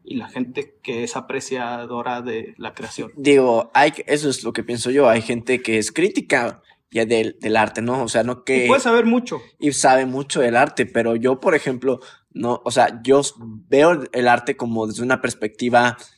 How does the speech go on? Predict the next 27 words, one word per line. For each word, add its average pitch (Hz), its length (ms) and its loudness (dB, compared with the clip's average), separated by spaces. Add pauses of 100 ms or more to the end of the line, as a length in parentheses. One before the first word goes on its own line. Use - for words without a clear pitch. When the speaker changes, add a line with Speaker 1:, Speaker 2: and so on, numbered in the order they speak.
(120)
Speaker 2:
de 113 600 0
espectador, 110 560 -2
¿sabes? 123 360 0
Speaker 1:
Ujú. 139 80 -14 (480)
Speaker 2:
Pero 131 560 4
no 139 380 2
soy, 120 320 0
yo 139 100 2
no 139 80 0
me 131 80 -2
considero 113 420 0
artista 107 600 -2
propiamente 107 480 -4
hablando 113 280 -2
porque 117 240 -8
no 113 100 -4
tengo 120 180 -4
ese 110 160 -6
proceso 107 480 -6
creativo, 113 560 -4
mental, 110 380 0
lo 113 100 -4
que 117 160 -8
quieras. 175 320 0
Y - 80 -10
creo 185 260 0
que, 139 320 2